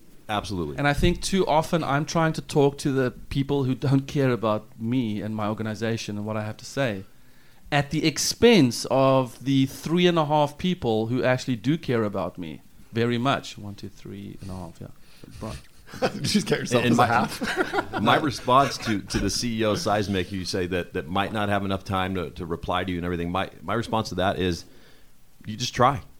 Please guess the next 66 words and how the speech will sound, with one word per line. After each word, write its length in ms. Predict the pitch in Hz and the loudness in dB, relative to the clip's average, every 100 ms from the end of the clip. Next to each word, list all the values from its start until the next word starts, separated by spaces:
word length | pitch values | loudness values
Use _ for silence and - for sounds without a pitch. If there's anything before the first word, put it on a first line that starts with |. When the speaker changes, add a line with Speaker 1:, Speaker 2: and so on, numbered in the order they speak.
| - - - | -20 -16 -4
Speaker 1:
It, 160 | 113 | -2
it, 120 | 104 | -2
what, 220 | 117 120 120 | -4 -4 -2
what's 180 | 120 | -2
the 100 | - | 0
worst 240 | 110 113 - | 4 4 2
thing 140 | 117 | 0
that 100 | 107 | 2
happened? 300 | 101 107 92 | 2 2 0
You, 80 | 90 | -4
you 160 | 82 90 | -4 -4
spend 300 | - 98 87 | 0 -2 2
five, 260 | 95 98 | 2 2
ten 160 | 107 95 | 0 -2
minutes 220 | 92 92 | 0 -2
putting 180 | 113 95 | -4 -2
together 300 | 95 90 85 | -2 0 0
an 60 | 90 | 0
email, 340 | 98 101 113 | 0 -2 -2
but 120 | - 95 | -2 0
you're 120 | 110 | 2
not 140 | 113 | 2
gonna 140 | 107 95 | 0 0
know 200 | 104 92 | 0 0
unless 280 | 90 85 | -2 -4
you, 200 | 78 62 | -10 -10
unless 220 | 85 90 - | -4 -4 -4
you 60 | |
try. 360 | 71 87 73 62 - - | -4 -2 -2 -4 -14 -6
And, 160 | 104 | -4
and 120 | 101 117 | -2 -2
you'd 100 | 123 | 0
be 80 | |
surprised 480 | 135 120 123 113 90 | -2 0 2 2 0
when 180 | 90 95 | -4 -4
you 200 | 101 110 | -2 -2
use 420 | 90 85 104 110 | -4 -2 -2 0
that 220 | 92 87 85 | -2 -2 -2
Speaker 2:
Mm-hmm. 140 | 98 | -2
Speaker 1:
genuineness 720 | 95 101 101 104 107 104 - | -2 0 0 0 0 -2 -2
that 140 | 90 | -4
you 120 | 92 90 | -2 0
have 180 | 90 | 0
about 220 | 101 101 90 | 0 0 0
yourself, 300 | 98 107 107 | 0 0 2
which 120 | 127 | 2
I 60 | - | 4
Speaker 2:
Totally. 80 | 190 | 2
Speaker 1:
actually 180 | 151 117 | 2 2
love 180 | 98 110 | 2 0
about 280 | 82 78 | 0 -2
you, 120 | 80 73 | -2 -6
Etienne. 300 | - 80 80 - - - - - | -6 -6 -8 -12 -18 -18 -14 2
You 180 | 120 123 | 4 6
are 100 | 120 | 6
genuine, 420 | 101 110 113 107 | 4 4 4 2
you're 120 | 92 | 0
real. 380 | 82 107 90 76 | 2 4 4 2
That's 220 | 95 - | -2 -2
why 180 | 104 98 | 0 2
I'm 200 | 85 73 | 0 -6
so 180 | - 95 | -4 -2
drawn 360 | 82 101 113 | 4 6 6
to 40 | 98 | 2
you. 140 | 85 | 0
But 180 | 85 92 | 0 -2